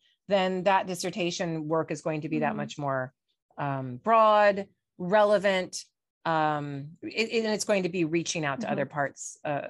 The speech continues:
Speaker 1: of the academy beyond our own little world.
Speaker 2: And one suggestion I got from other grad students, um, my good friend who's now finished and has a assistant professorship, she suggested going, you know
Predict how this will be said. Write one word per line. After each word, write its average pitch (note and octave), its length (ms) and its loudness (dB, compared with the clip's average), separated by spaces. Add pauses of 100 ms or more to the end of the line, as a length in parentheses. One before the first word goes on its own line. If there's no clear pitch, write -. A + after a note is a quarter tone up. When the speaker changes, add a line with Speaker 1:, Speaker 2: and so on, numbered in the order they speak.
Speaker 1:
of D3 100 -2
the D#3+ 120 2
academy C#3 440 -2
beyond C3 380 -4
our B2+ 200 -2
own C3+ 220 -6
little C3 240 -10
world. - 240 -10 (480)
Speaker 2:
And A#3 100 -4
one A#3 160 -2
suggestion A3 420 -6
I G#3+ 140 -6
got G#3+ 240 -4
from F#3+ 440 -6 (500)
other A#3 220 2
grad G3+ 340 -4
students, G3 720 -8
um, G3 420 -8
my A3 160 -8
good G3+ 180 -6
friend G3 280 -6
who's G3+ 220 -10
now F#3+ 320 -8 (560)
finished E4+ 340 0
and A3 100 -8
has G3 180 -6
a G3+ 100 -8 (280)
assistant G#3+ 400 -8
professorship, C4 560 -4 (480)
she - 260 2
suggested G#3+ 560 -2
going, G3 600 -2
you - 120 -6
know G3 220 -2